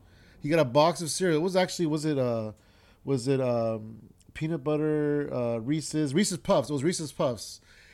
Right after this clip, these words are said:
And, uh, he hit Richard Shineri in the back with the cereal. And I was like, "Oh, man, the shit's about to hit the fans, you know? All hell is about to break fucking loose."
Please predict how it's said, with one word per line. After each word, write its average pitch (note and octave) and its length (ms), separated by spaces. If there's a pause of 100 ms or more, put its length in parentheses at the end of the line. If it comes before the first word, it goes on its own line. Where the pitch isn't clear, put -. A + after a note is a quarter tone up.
(120)
And, C3+ 400
uh, B2 240
he C#3+ 200
hit G#3 360
Richard E3 460
Shineri F3 540
in D#3 120
the C3+ 120
back F3 640
with D3+ 160
the A#2+ 80
cereal. C3+ 720 (680)
And D3+ 120
I D#3+ 60
was D#3+ 180
like, C3 240
"Oh, C3+ 160
man, B2+ 420 (1040)
the B2+ 80
shit's - 260
about C3+ 220
to C3 80
hit A#2+ 80
the A2+ 60
fans, C3 440
you A#2+ 80
know? C3 240 (380)
All C#3+ 240
hell D3+ 340
is C#3 180
about C3+ 300
to B2+ 80
break C3+ 300
fucking C3+ 340
loose." B2+ 380